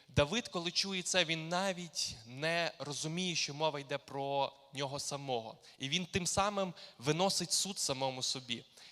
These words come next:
І... Хочу закликати нас, щоб у нашому житті не було так само. Коли ми чуємо про якісь чужі, можливо, гріхи, можливо, якісь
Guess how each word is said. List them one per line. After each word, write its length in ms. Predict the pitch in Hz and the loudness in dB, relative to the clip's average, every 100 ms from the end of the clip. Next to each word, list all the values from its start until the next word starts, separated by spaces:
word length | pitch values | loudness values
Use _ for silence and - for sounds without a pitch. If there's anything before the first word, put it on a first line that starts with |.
| - | -6
І... 360 | 127 131 135 135 - - - - - _ - | 2 6 6 4 0 -12 -18 -20 -20 _ 2
Хочу 260 | 202 214 | 4 4
закликати 560 | 180 180 202 202 185 160 | 4 4 4 4 2 2
нас, 280 | 165 190 - | 4 4 2
щоб 220 | - 143 | 0 0
у 60 | 160 | 2
нашому 440 | 180 175 160 156 | 4 4 2 0
житті 280 | 143 - 170 | -4 -4 -2
не 100 | 151 | -2
було 260 | 139 143 | -2 -2
так 180 | 135 131 | -2 -2
само. 320 | - 113 110 | 0 0 0
Коли 240 | 117 139 180 | -4 0 0
ми 120 | 185 | 4
чуємо 680 | - 190 196 165 143 120 - - - _ _ _ | 4 4 2 2 2 2 0 -10 -20 _ _ _
про 440 | - 139 135 131 123 - | -2 2 6 4 4 -4
якісь 500 | 131 175 165 - - | -2 2 4 2 0
чужі, 400 | - 147 135 170 | -2 -2 0 0
можливо, 420 | 135 117 131 135 | 0 0 0 -2
гріхи, 440 | 120 127 131 - 165 | 0 0 -2 -2 -2
можливо, 600 | 123 113 135 127 127 123 | 0 -2 -2 0 0 0
якісь 460 | 123 - 135 120 | -4 -4 -2 -2